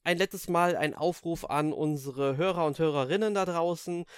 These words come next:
Schreibt uns doch auch mal sehr gerne in die Kommentare, welche Wohlfühlspiele ihr uns empfehlen wollt. Welche haben wir heute hier vergessen?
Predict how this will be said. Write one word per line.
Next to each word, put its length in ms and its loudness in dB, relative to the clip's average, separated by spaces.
Schreibt 420 -2
uns 200 -2
doch 120 0
auch 160 -2
mal 160 2
sehr 300 -2
gerne 340 2
in 60 0
die 100 0
Kommentare, 800 -4
welche 480 0
Wohlfühlspiele 920 -2
ihr 320 4
uns 240 0
empfehlen 480 0
wollt. 360 0
Welche 320 4
haben 180 2
wir 100 0
heute 260 2
hier 220 0
vergessen? 600 0